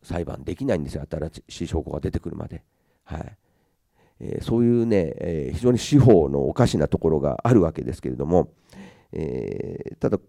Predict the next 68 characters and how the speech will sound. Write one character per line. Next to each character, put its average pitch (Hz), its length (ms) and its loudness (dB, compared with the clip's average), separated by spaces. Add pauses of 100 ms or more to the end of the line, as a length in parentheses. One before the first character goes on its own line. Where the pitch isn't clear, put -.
こ 175 140 -2
の 208 120 6
映 214 120 6
画 202 200 6
自 196 140 -6
体 147 220 8
は、 120 340 8 (440)
あ 101 160 -4
の、 - 1120 -4
キ 135 80 -6
ャ 139 40 -8
サ 185 100 2
リ 202 60 4
ン・ 208 40 -2
ビ 220 100 -2
グ 180 80 4
ロ 110 80 4
ー - 20 2
が 90 80 -4
作 - 180 -8
ろ 160 80 0
う 135 60 -4
と - 80 -4
し - 80 -12
た 101 100 -2
の 90 100 -2
は、 78 80 -6 (100)
過 233 140 -2
去 - 140 0
に 131 80 8
こ 120 120 2
う - 20 4
い - 20 0
う 113 40 0
こ 127 80 0
と 101 100 0
が 87 60 2
あ 87 60 2
り 95 60 0
ま 110 120 2
し - 80 -6
た 85 120 0
と 76 220 -4
い 117 60 -4
う 127 40 -6
こ 156 120 -8
と 170 140 0
を 107 180 -2 (100)
や 95 100 0
り 92 80 -4
た 113 140 -2
か 90 80 -2
っ - 40 -4
た 80 200 -4
わ 78 140 2
け 82 100 -6
じ 80 80 -10
ゃ - 20 -10
な 87 120 -6
く - 100 -20
て、 90 240 4 (340)
現 220 220 4
在 120 160 8
ア 90 80 6
メ 104 140 6
リ 104 60 2
カ 101 140 2
で 101 260 2